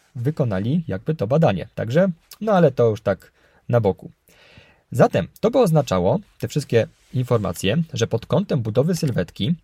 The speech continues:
skuteczny jest bardzo szeroki zakres powtórzeń. Mniej więcej od pięciu, nawet do trzydziestu czy czterdziestu powtórzeń.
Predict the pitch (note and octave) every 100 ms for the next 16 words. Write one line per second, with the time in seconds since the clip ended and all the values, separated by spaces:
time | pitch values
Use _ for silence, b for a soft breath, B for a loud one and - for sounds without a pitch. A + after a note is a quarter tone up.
0 | b b b - - A3 G2+ A#2 D#3 E3+
1 | A#2+ G2 F2 A2+ - - F#3 D#4 C3+ G#2+
2 | G2+ G#2 - A2+ G#2 F2+ F#2 - - G2+
3 | A#2+ C#4+ A#3 F#3+ F3 D#3+ C3+ B2 - F#2+
4 | - A#2 D#3+ _ G#2 G#2 D#3 G3+ G2+ -
5 | A2 A#2+ - - B2+ B2+ B2 - - D3+
6 | E3 - F3 G#2+ - E2+ G2+ - F#3 D3+
7 | -